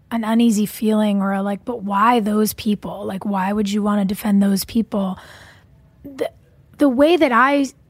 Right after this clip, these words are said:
see it, if, if I may sort of speak to my own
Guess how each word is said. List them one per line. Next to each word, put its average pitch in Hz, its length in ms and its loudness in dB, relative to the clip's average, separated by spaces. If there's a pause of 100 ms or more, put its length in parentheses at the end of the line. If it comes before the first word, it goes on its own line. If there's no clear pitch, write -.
(140)
see - 420 0
it, 226 300 -10
if, - 240 -12
if 240 160 -8
I 214 120 -2
may 208 440 -2
sort 208 220 -8
of 196 180 -10 (180)
speak - 380 -8 (160)
to - 120 -6
my 208 220 -6
own 208 640 0